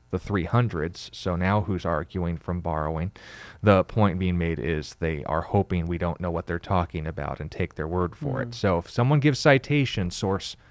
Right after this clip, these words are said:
Speaker 1: trust me, bro, don't.
Speaker 2: Yeah.
Speaker 1: But let's go more into
Speaker 2: So
Speaker 1: that.
Speaker 2: its historic roots is,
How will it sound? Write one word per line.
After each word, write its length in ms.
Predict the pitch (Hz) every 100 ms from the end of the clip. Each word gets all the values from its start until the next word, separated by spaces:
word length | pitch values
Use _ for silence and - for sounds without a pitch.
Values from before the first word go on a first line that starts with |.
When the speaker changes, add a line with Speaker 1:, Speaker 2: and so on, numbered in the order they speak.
| -
Speaker 1:
trust 340 | - 131 -
me, 120 | 104
bro, 340 | 87 85 71 - - - -
don't. 260 | - 92 58
Speaker 2:
Yeah. 40 | - - - - -
Speaker 1:
But 280 | 107 90 -
let's 300 | 101 104 -
go 220 | - 104 95
more 220 | 92 90
into 100 | 90
Speaker 2:
So 80 | 175
Speaker 1:
that. 100 | 156
Speaker 2:
its 60 | -
historic 460 | 147 214 202 185
roots 300 | 147 143 - -
is, 640 | 156 139 123 - - -